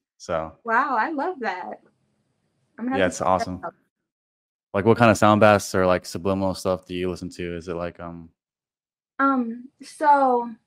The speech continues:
Speaker 2: I usually just go on YouTube. I, you know, type in subliminals, and maybe, like, I'll type in a word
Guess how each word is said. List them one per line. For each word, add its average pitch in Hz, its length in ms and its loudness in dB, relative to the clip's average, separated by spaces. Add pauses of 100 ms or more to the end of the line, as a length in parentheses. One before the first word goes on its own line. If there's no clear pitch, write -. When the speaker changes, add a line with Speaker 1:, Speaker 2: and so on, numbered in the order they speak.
(280)
Speaker 2:
I 254 160 6
usually 339 420 -6
just 269 200 -12
go 233 140 -6
on 247 180 -4
YouTube. 220 720 -6 (320)
I, 202 640 -8
you 214 160 -8
know, 202 160 -10
type 202 340 -12
in 196 640 -16
subliminals, 208 1160 -4 (400)
and 214 280 -4
maybe, 226 340 0
like, 202 320 -6 (540)
I'll 214 200 2
type 226 260 -4
in 214 100 -4
a 202 80 -4
word 208 360 -4